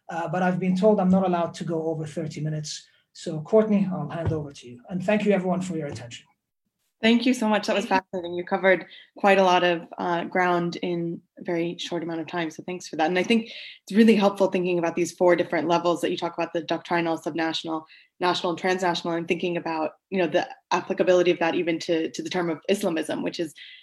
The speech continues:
Speaker 2: as you, uh, uh, the phrase that you use as promiscuously defined, um, you know, applies there as well. Um, and I guess, uh, so we have a series of questions. Um, again, if you have a question, you can type it into the Q and A at the bottom of the screen.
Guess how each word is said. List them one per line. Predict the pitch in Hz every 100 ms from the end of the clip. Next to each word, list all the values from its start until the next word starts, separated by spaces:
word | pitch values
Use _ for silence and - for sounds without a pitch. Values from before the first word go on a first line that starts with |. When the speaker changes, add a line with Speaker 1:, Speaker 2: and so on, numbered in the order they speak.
| _ -
Speaker 2:
as | 175
you, | 175 170
uh, | 185
uh, | 180 - -
the | -
phrase | 175 190 180
that |
you | 170
use | 180 165 -
as | 170 160
promiscuously | - 220 190 - 180 180 175
defined, | 170 175 170 160 185 -
um, | 185 170 165 - - -
you | -
know, | 170
applies | 170 185 180 160
there | 180 175
as | 165 160
well. | 175 165 - 190
Um, | 180 165 165 165 - - -
and |
I | 226
guess, | 277 -
uh, | - 185
so | 220
we | 214 220
have | 247
a | 226
series | 208 202 196
of | 196
questions. | - 185 - 185 175 170 170 185
Um, | 175 170 175 - _ _ - 196
again, | 196 196
if | 196
you | 190
have | 180 180
a |
question, | 180 180 - 175 170 - - -
you | 185
can | 180 185
type | 185 180
it | 180
into | 180 180 170 - 180
the | 170
Q | 165 -
and | 170 170
A | 165
at | 165
the |
bottom | 165 165 165
of |
the | 165
screen. | 160 - 170 165